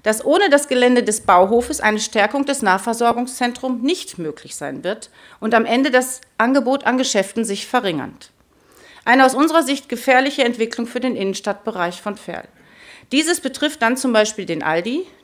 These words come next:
dem die Erweiterungsmöglichkeiten in Zukunft verwehrt bleiben. An dieser Stelle, und das richte ich jetzt an die Grünen-Fraktion, eine Bürgerbeteiligung zu fordern, die dann über privaten Grund und Boden diskutiert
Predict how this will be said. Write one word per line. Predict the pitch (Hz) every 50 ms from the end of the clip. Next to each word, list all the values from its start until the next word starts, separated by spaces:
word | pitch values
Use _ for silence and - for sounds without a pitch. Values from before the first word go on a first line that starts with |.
| - -
dem | 208 208
die | 208 208
Erweiterungsmöglichkeiten | 202 175 175 180 190 190 202 240 240 - 226 220 233 233 233 240 - - - 240 247 262 269 254
in | - 254
Zukunft | 254 - - 226 214 - - 220 220 - -
verwehrt | - 262 254 202 190 170 165 - - - -
bleiben. | - - - - - - - - _ _ _ _ _ _ _ _ _ - - - - - - - - - -
An | 240 240 240
dieser | 320 392 381 415 403 -
Stelle, | - - - 285 240 196 165 131 101 - - - - -
und | 220 -
das | 233 247 254 -
richte | 262 247 254 -
ich | 226 -
jetzt | 240 226 233 -
an | 226 196 196
die | 196 190
Grünen-Fraktion, | - - 233 247 240 202 160 - - - 123 - - - - - 151 135 - - - - - - - - - - - -
eine | - 208 226 240 233 214 226
Bürgerbeteiligung | - 185 196 254 311 359 370 381 302 339 330 - 285 269 262 262 254 247 233 233 233 240
zu | - - 226 220
fordern, | - - - 262 262 262 262 - 175 160 143 139 135 139 - - _ _ - - -
die | 220 226 190
dann | 240 254 294 370 339
über | 262 269 247 240 233
privaten | 240 - - 214 196 185 190 233 254 294 330 - 381 370 294
Grund | 269 240 277 294 339 339 -
und | - - 254 233 196 190
Boden | 214 254 269 302 262 240 165
diskutiert | 165 160 - - - - - - - - 139 139 135 -